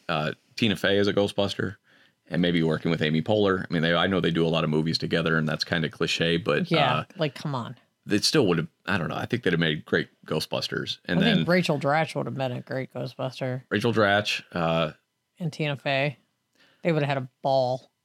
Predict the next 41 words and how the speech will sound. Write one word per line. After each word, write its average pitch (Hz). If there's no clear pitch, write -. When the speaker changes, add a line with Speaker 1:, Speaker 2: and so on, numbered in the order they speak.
Speaker 1:
And 90
dude, 110
I, 95
I 101
Speaker 2:
They 170
Speaker 1:
would 160
Speaker 2:
love 127
Speaker 1:
take 117
Speaker 2:
working 143
together. 139
Speaker 1:
almost 113
any 117
of 92
the 101
cat, 104
put, -
like, 107
uh, 92
you 98
know, -
Judah 104
Friedlander, 113
<laughs> 139
and 147
make 110
him 117
a -
Ghostbuster. 117
Speaker 2:
Fuck -
Speaker 1:
but 113
Speaker 2:
it, 196
that, -
it, 190
all 247
thirty 208
Rock. 151
Speaker 1:
Yeah, 151
just 113
give 156
the 175
thirty, 135